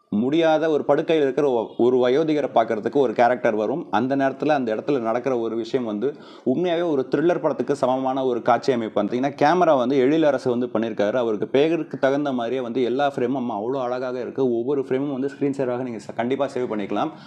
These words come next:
அந்த அளவுக்கான ஒரு நல்ல அவுட்புட்டை வந்து சினிமாட்டோகிராஃபர் வந்து கொடுத்திருக்காரு.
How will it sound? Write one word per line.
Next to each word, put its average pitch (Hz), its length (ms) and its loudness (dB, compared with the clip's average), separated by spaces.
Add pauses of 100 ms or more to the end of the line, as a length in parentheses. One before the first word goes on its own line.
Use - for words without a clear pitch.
(240)
அந்த 143 240 2
அளவுக்கான 160 400 2
ஒரு 127 140 0
நல்ல 123 240 0
அவுட்புட்டை 120 300 -2
வந்து 107 440 -2 (120)
சினிமாட்டோகிராஃபர் 117 640 0
வந்து 113 160 -4
கொடுத்திருக்காரு. 107 640 2